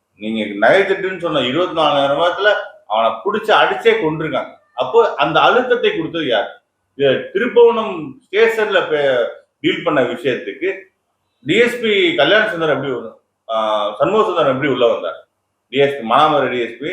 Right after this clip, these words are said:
சண்முகம் சுந்தரம் இதுல எப்படி உள்ள வந்தார்? அதற்கு அ-, அவருக்கு அழுத்தம் கொடுத்தது யாரு? அந்த உதவி யாரு? இவர் தான். இதுதான் வந்து இதோட கிங்பின். இப்போ அந்த, அவங்க வந்து அந்த நகையை தொலைக்கலைங்கிற மாதிரி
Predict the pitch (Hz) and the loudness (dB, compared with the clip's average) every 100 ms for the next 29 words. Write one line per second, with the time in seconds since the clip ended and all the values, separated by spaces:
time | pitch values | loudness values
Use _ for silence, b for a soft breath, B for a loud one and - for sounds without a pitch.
0 | - 120 139 156 139 127 117 120 - - | -8 -8 -4 -4 -6 -12 -6 -6 -6 -16
1 | _ - 120 113 131 151 123 117 104 101 | _ -6 0 0 2 0 2 2 2 0
2 | 104 110 - - _ - 120 175 165 147 | 0 0 -4 -16 _ 0 2 2 2 2
3 | 123 107 120 131 127 117 117 165 - 185 | 2 4 2 2 2 4 4 2 0 -4
4 | 151 120 117 101 98 101 107 - _ _ | -4 -6 -6 -4 -2 -2 -4 -8 _ _
5 | 117 123 135 190 214 196 170 147 127 110 | -6 -4 4 6 6 4 2 0 0 -2
6 | 107 110 107 - _ 127 123 151 147 175 | 0 0 -4 -14 _ -16 0 0 2 2
7 | 170 139 156 170 190 165 160 156 127 113 | 2 -2 -2 2 2 2 0 -2 -2 -6
8 | 151 156 151 127 _ _ _ _ _ _ | -10 -10 -12 -20 _ _ _ _ _ _
9 | _ _ _ _ _ _ _ _ _ _ | _ _ _ _ _ _ _ _ _ _
10 | _ _ _ _ 151 147 233 190 175 170 | _ _ _ _ -4 4 6 6 4 4
11 | 156 156 170 170 175 214 175 139 131 185 | 4 4 2 0 2 2 2 0 -2 2
12 | 214 208 160 190 214 208 202 180 160 147 | 0 0 -2 -2 0 0 0 2 0 2
13 | 170 | 2